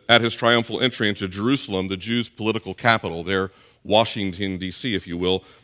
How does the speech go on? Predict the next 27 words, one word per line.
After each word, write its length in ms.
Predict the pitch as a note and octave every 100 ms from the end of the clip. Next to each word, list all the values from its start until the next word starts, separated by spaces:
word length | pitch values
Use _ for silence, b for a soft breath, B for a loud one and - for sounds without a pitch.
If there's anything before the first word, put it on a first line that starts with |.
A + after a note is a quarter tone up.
| -
that 100 | B2
on 120 | B2
that 180 | C3+ -
Palm 260 | D#3 D3
Sunday, 440 | C3 F3 D#3+ A#2 A2
that 160 | A2
many 260 | A#2+ E3 G#3+
were 160 | E3
ready 320 | C3+ D#3+ E3 C3
for 140 | B2+
his 180 | C#3 C3
inauguration 640 | B2 B2 A#2 C3 E3 A#2
as 100 | G#2+
king. 380 | - B2 G#2+ E2 _ _ _ _ _ _ _ _ _ _ _ _ _
Finally, 600 | C#3+ F#3 A3+ C#3 D2+ C2+ _ _ _ _ _
they 80 | B2+
would 160 | B2
break 240 | A#2+ F#3+ G3
the 80 |
bondage 340 | D#3+ D#3 D#3+ C3
of 140 | B2
Rome, 200 | D#3 F3+
and 80 | B2
Israel 300 | D#3+ D#3+ C#3
would 140 | C3
know 180 | B2+ C#3+
the 300 | D3 A#2 A2